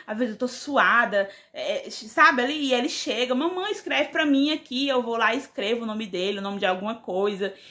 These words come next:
E ele fica ali pertinho de mim, com a massinha, com lápis de cor. E eu vejo que tudo isso não é em vão, né? Todo esse cuidado que a gente tem, esse esforço. É, eu não tava sentindo segura em deixar o meu filho naquela escola.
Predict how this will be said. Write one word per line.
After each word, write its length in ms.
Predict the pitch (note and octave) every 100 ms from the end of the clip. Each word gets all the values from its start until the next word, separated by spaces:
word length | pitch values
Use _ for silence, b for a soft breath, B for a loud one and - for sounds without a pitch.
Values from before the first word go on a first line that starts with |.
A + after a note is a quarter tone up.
| B A3
E 100 | A#3+
ele 140 | A#3+
fica 240 | C4+ C#4 C#4
ali 140 | A#3+
pertinho 420 | A#3+ A#3+ - C4
de 140 | A3 A#3+
mim, 260 | G3 A3
com 80 | A#3+
a 60 | A3+
massinha, 580 | A3+ B3 - G#3+ G3+
com 80 | A3
lápis 240 | G#3 G#3 F#3+
de 80 |
cor. 560 | A3+ _ G3+ G3+ A3 A3+ B B B
E 140 | B3 C#4+
eu 240 | F#4+ G#4
vejo 400 | A#3 A#3+ E4+ D4
que 100 | C#4+
tudo 260 | C#4 C#4 C#4+
isso 200 | C#4+ D4
não 120 | C4
é 80 | C#4
em 160 | G4
vão, 360 | C4 B3 A#3 G#3
né? 120 | G3
Todo 220 | G3 A3
esse 160 | B3+ B3+
cuidado 540 | - A3+ F#3+ G3+ A3
que 40 | G#3+
a 60 |
gente 260 | A3 A3 -
tem, 200 | G3+ G3
esse 140 | G3 F3
esforço. 760 | - - G#3 G3 G#3 G3+ G#3+ B B B B
É, 340 | G3+ A3 -
eu 120 | A3+
não 300 | A3+ A3+ C4
tava 260 | E4 D#4 C#4+
sentindo 320 | D4+ C#4+ C#4
segura 540 | B3+ D4 G#3+ G#3+ A3 G#3+
em 80 |
deixar 300 | G3+ G#3 A3
o 60 | G3+
meu 100 | G3+
filho 240 | G3+ G#3
naquela 360 | G3+ F#3+ G3+ G3
escola. 680 | G3+ - G#3+ G#3 G3+ G3+